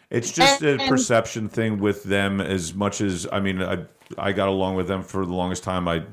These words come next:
Speaker 1: don't necessarily dis-, uh, get along with them 'cause I haven't talked to them, but, uh, I just, they're exactly, the re-, this makes sense, though, too, is what you're saying, the reason why he was fired,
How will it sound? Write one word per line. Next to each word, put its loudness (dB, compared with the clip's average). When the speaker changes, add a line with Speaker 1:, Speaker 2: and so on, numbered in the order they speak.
Speaker 1:
don't 0
necessarily -2
dis-, -2
uh, 4
get -2
along 0
with 2
them -2
'cause -6
I 0
haven't 0
talked -2
to -4
them, 0
but, -2
uh, -6
I 0
just, -4
they're 4
exactly, 2
the 0
re-, 2
this -4
makes -2
sense, -2
though, 2
too, 4
is -2
what 4
you're 4
saying, 2
the 2
reason 2
why 6
he 4
was 2
fired, 4